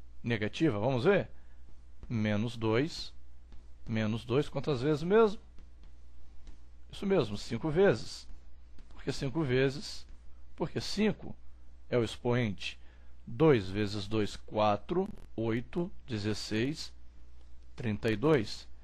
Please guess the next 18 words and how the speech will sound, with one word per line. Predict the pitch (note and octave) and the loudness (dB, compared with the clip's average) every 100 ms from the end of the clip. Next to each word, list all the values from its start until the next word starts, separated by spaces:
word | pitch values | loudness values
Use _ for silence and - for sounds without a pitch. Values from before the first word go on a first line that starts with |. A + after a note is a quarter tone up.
| - - | -10 -10
Será | - G2+ G#2+ | -6 -2 -2
que | G#2+ | 0
dá | G#2 | 0
negativo? | G#2 G#2 G#2 F#3+ F3+ | 2 0 2 4 4
Vamos | A#2 D3+ B2+ | 4 2 4
ver. | D#3 A2 - - - | 4 4 0 -10 -6
Menos, | A2+ E3+ C#3 F#2+ - - - - | 2 4 4 2 -6 -8 -8 -2
mais, | A2+ D3 B2 - - - - | 4 6 4 -2 -10 -10 -8
menos, | A2 D3+ D#3 G2 - - - - | 0 4 4 4 -4 -12 -14 -4
mais, | A2 A#2 C#3+ F3 - - - - - - | 2 4 2 0 -6 -10 -12 -10 -10 -4
menos. | G#3+ F3+ D3+ D3+ - - - - - - - - - - | 4 4 4 -2 -10 -12 -12 -12 -10 -10 -10 -12 -10 -4
De | G3+ | -2
fato, | G#3 C3+ C3 - - - - - - F3 | 6 8 8 4 -8 -8 -6 -4 -2 0
então | E3+ G3+ | 2 4
nós | G#3 | 6
já | F#3+ | 4
podemos | G3 F#3+ C#3+ D3+ C#3+ | 2 2 2 2 2
entender. | D3+ F#3 C3 G2 | 0 2 2 0